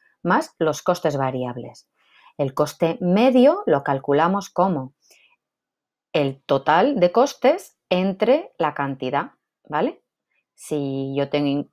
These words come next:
incurro en unos costes de mil y fabrico cien, pues el coste medio será mil entre cien a diez euros por unidad, ¿de acuerdo?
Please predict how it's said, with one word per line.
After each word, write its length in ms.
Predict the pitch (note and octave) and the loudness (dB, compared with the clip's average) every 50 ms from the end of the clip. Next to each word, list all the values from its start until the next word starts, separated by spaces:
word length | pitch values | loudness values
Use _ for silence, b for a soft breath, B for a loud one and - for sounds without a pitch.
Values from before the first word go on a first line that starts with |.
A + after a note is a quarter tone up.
| _ _ | _ _
incurro 440 | E3 D#3 D3+ C#3 - D#3+ E3 D3+ D3 | -8 -6 -6 -4 -2 0 0 0 0
en 60 | E3+ | 0
unos 220 | E3+ F3+ C#3 F3 | -2 -2 -4 -4
costes 400 | - D3 C#3+ - - D3 C#3+ C#3+ | -4 -6 -6 -4 -4 -6 -4 -2
de 80 | D3 D3 | -2 -2
mil 300 | D#3 F#3 G#3+ G#3 - - | 0 0 0 0 -2 -4
y 60 | D3+ C#3 | -8 -10
fabrico 800 | - - C3+ C3+ C3+ C#3+ C#3+ - - D#3 D3+ D3+ D3 - - _ | -8 -8 -6 -4 -4 -4 -4 -2 0 2 2 2 2 -2 -4 _
cien, 460 | - - - - B3+ C#4 E4+ - _ b b b b b b b _ _ | -20 -6 0 2 2 2 2 0 _ b b b b b b b _ _
pues 300 | - D3 C3 C3 - _ | -2 -2 -2 -2 -4 _
el 140 | - D3 C3+ | -8 -6 -4
coste 320 | - C#3+ C#3+ - - E3 E3 | -2 -2 -4 -2 -4 -4 -2
medio 300 | F3+ F#3 F#3+ G#3+ A#3+ A#3+ | 0 0 2 0 0 0
será 320 | - D3 C#3+ E3 F3+ - | 0 0 0 0 -2 -2
mil 260 | E3+ D#3+ E3 F3 F#3 - | -4 -2 -2 -2 -2 -4
entre 320 | - F3+ F3 - - F#3+ F#3+ | -6 -6 -4 -2 -4 -4 -2
cien 260 | - - D4 D#4+ G4+ - _ _ _ _ _ | 0 0 0 0 0 -4 _ _ _ _ _
a 120 | - D#3 D3 | -4 -2 0
diez 280 | D#3 D#3+ E3 - - - | 0 0 0 -2 0 2
euros 380 | G3+ G#3 A#3+ B3+ D4 D4+ D4+ | 2 4 4 4 4 2 0
por 220 | - - D#3+ D3+ C#3+ | -2 -2 0 0 0
unidad, 380 | C#3 C#3 C3 A#2+ A2 - - _ _ _ _ _ | 0 -2 -4 -4 -6 -8 -10 _ _ _ _ _
¿de 100 | D#3 D#3 | -12 -6
acuerdo? 420 | D#3 A3 B3 C4+ C#4 D#4 - _ | -2 0 0 0 0 -2 -6 _